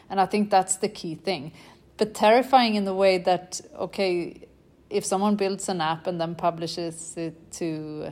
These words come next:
the Polestar two, it is there. <laughs> And then, uh,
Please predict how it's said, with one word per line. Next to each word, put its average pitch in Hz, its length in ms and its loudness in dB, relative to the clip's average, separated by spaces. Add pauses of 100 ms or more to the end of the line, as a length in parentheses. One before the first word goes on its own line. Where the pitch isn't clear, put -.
(140)
the 185 140 -10
Polestar 165 380 -2
two, 190 320 -8 (220)
it 196 140 -4
is 196 140 -2
there. 202 360 2 (280)
<laughs> - 300 -18
And 165 420 -6
then, 165 460 -2
uh, 156 200 -8